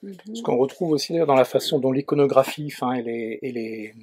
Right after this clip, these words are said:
Speaker 2: et les photographies, euh, les, et les documents, en fait, ont été utilisés dans l'édition, euh, en tout cas française, parce que je connais pas l'édition américaine, mais qui est, où on voit aussi qu'il y a, il y a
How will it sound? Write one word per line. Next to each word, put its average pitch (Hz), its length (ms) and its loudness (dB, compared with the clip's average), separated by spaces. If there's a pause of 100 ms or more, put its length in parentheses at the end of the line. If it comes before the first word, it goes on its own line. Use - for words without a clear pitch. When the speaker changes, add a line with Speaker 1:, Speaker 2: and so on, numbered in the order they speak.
(920)
Speaker 2:
et - 40 -4
les 113 80 -4
photographies, 143 800 4
euh, 120 180 -2
les, 120 140 0
et 113 80 -6
les 120 100 -2
documents, 147 480 0
en - 60 4
fait, - 220 2
ont 117 100 0
été 120 160 -6
utilisés 123 480 -4
dans 123 120 0
l'édition, 113 600 -6
euh, 110 40 -4
en - 1000 -6
tout - 80 -16
cas 101 100 -2
française, - 340 -8
parce - 80 -14
que - 60 -20
je - 60 -20
connais 110 140 -16
pas - 120 -6
l'édition 117 300 -10
américaine, 110 460 -6
mais 151 140 -6
qui 120 220 -6
est, 117 140 -4 (520)
où 131 200 -12
on 123 280 -2
voit 139 180 4
aussi 147 260 2
qu'il 120 160 -4
y 107 40 2
a, 107 40 -2
il 101 80 -8
y 104 60 -4
a 101 40 -4